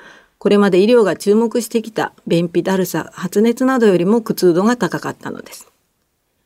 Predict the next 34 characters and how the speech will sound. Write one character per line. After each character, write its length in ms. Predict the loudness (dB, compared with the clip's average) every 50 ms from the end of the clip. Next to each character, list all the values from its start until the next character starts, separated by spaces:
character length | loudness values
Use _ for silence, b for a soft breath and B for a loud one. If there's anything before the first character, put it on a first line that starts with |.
| _ _ _ _ _ _ _ -6
ま 140 | -4 -4 0
た 160 | 0 0 2
別 220 | 2 2 2 2 0
の 120 | -2 -2
調 180 | -2 -4 -4 -4
査 160 | -4 -8 -8
で 120 | -8 -8
は、 280 | -4 -4 -4 -4 -4 -6 _ _ _ _ _ -8
外 240 | -4 -2 -2 -2 -2
見 160 | -2 -2 0 0
の 100 | 2 2
変 180 | 4 2 2
化 140 | 2 0 -2
を 60 | -2
体 200 | -2 0 0 0
験 220 | 0 0 -2 -2 -2
し 60 | -2
た 100 | -4 -4
患 180 | -2 -2 0
者 140 | 0 -2 -2
さ 120 | -2 -2 -2
ん 100 | -2 -2
の 100 | 0 0
四 200 | 2 2 2 2
十 140 | 2 2
二 220 | 2 2 2 2 2
点 180 | 0 -4 -4
六 180 | -4 -6 -8 -8 -4
パ 160 | -2 -2 -2
ー 40 | -2 -2
セ 80 | 0 0
ン 100 | 0 0
ト 120 | -2 -2
が、 180 | -2 -2 -2